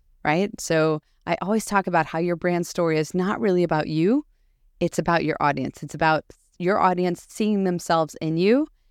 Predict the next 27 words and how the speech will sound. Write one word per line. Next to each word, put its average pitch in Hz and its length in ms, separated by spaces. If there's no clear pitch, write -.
and 175 140
trusting 185 920
and 151 380
in 185 180
you 175 220
because 170 580
they 160 160
vibe 143 340
with 139 200
you, 135 100
because 160 500
your 156 300
values 156 560
align, 139 540
because 156 480
they 151 220
identify 156 640
with 151 180
your 143 80
mission. 139 480
They 143 340
respect - 560
you 156 160
and 147 200
they 135 240
love 208 300
you 139 340